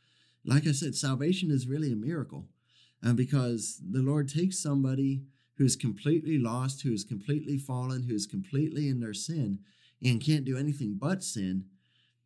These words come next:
And not only does, does he cover all of that sin, you see, he died for you in a very real way. And, and his death, in effect, is your death. He died for you.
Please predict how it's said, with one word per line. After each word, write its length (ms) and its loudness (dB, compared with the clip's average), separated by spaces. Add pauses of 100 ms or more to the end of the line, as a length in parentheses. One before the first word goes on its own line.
(200)
And 320 4 (140)
not 220 4
only 280 2
does, 460 -2
does 280 -2
he 120 2
cover 600 0
all 300 -2
of 140 -2
that 240 -4
sin, 540 -2 (640)
you 80 0
see, 140 8
he 120 6
died 340 2
for 200 -4
you 180 0
in 80 -4
a 40 -6
very 220 -6
real 240 -4
way. 420 -4
And, 200 0
and 320 0
his 260 2
death, 460 -4
in 160 0
effect, 380 -4 (140)
is 360 -2
your 220 0
death. 480 -8 (680)
He 200 8
died 380 4
for 260 -8
you. 180 -12